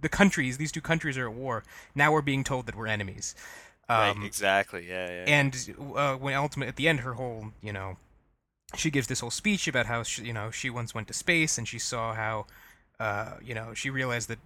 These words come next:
Speaker 1: these borders between countries are all arbitrary, and that's kind of what her whole deal has been. Um, yeah, and it's the exact same theme, this idea of, like, from one day to the next,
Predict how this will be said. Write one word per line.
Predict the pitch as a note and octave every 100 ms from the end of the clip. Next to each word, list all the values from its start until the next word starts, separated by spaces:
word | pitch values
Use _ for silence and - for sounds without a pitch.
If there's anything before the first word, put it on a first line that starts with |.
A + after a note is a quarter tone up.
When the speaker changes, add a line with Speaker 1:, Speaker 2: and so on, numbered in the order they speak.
| -
Speaker 1:
these | A#2 A2
borders | C#3+ C#3 C3+ B2+
between | - A#2+ A#2
countries | C3 - A#2
are | G#2+
all | G#2 G#2+
arbitrary, | D#3 D#3+ - D#3+ D3+ D3 B2+
and |
that's | A2+ -
kind | A2+ A2
of | -
what | A2+
her | A#2 G#2+ G#2+
whole | A#2 A2 G#2
deal | B2 A#2
has | G#2
been. | G#2 G2+ - - - - -
Um, | B2 A2 A2 A2 -
yeah, | F#3
and | C#3
it's | C3+
the | C3+
exact | C3 C3+ C3+
same | C#3+ C3
theme, | D#3 B2+
this | A2+ A#2
idea | A#2 A#2
of, | G#2+
like, | A2 A2 - - D2 - _ _ _ _ _ _
from | - D3+ C#3+
one | D#3
day | D3+ D3+
to | B2
the |
next, | A#2+ C#3+ B2+ -